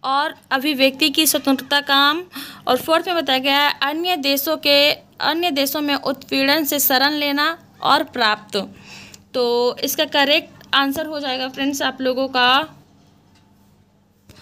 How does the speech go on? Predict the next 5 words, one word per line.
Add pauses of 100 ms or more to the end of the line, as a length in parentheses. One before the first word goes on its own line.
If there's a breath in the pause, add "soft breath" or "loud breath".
(420 loud breath)
ऑप्शन
नंबर
डी,
यानी
कि